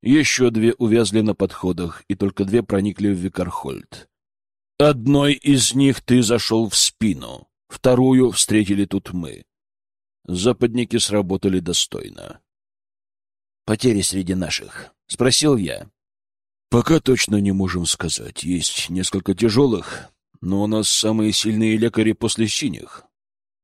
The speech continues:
Тех, кто не помер, сразу вытянем. Добрая победа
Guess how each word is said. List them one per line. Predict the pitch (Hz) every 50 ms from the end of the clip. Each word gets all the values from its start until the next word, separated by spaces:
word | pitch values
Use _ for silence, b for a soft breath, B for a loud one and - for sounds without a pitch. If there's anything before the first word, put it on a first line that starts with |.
| _ _ _ _
Тех, | - 117 120 113 - -
кто | _ - - - 113 110
не | 113 113
помер, | 101 - 107 110 107 107 107 101 -
сразу | - - 107 120 131 110 95 90
вытянем. | 76 71 62 62 - - 64 62 55 52 52 - - _ _ _ _ _ _ _ _ _ _ _ _ _ _ _ -
Добрая | 90 107 120 110 98 80 82 78 69 64
победа | - - 85 87 87 113 127 127 - 127 123 120 117